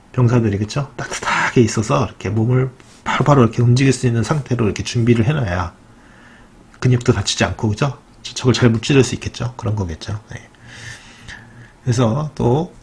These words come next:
체온이 떨어지면 혈액순환이 느려지고 신진대사 떨어지고 면역-, 면역력이 감소하고 무기력증에 걸리고,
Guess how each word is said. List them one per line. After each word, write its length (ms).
체온이 300
떨어지면 460
혈액순환이 440
느려지고 640
신진대사 560
떨어지고 680
면역-, 400
면역력이 440
감소하고 680
무기력증에 640
걸리고, 640